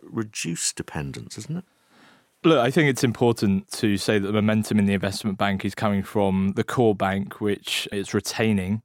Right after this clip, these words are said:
Speaker 2: There's little evidence to suggest that Deutsche has made an incorrect decision in scaling down equities, for example. The performance of equities across the industry was way behind that of fixed income in Q four anyway. And European equities remains heavily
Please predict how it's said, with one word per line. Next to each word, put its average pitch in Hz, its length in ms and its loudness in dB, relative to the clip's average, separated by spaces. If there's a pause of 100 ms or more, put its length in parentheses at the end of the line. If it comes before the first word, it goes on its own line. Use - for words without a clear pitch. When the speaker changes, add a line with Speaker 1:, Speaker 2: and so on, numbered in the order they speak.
(140)
Speaker 2:
There's 104 400 0
little 113 340 2
evidence 101 520 0
to 107 120 -4
suggest 101 480 -4
that 98 260 -2 (100)
Deutsche 107 220 2
has 101 140 -2
made 104 200 2
an 101 80 2
incorrect 110 440 0
decision 101 420 -2
in 95 120 0
scaling 101 460 -2
down 98 220 0
equities, 98 480 -6
for - 140 -4
example. 101 600 0
The 98 100 -4
performance 101 460 -2
of 104 80 2
equities 101 420 -2
across 101 300 -4
the 104 120 0
industry 107 500 0
was 95 160 -4
way 101 160 0
behind 98 340 -2
that 98 140 0
of 92 160 -6
fixed - 320 -6
income 98 380 -2
in 95 100 -4
Q 98 200 -4
four 98 360 -2
anyway. 92 400 -4 (420)
And 110 140 0
European 104 460 2
equities 98 640 -2
remains 95 340 -2
heavily 95 680 -4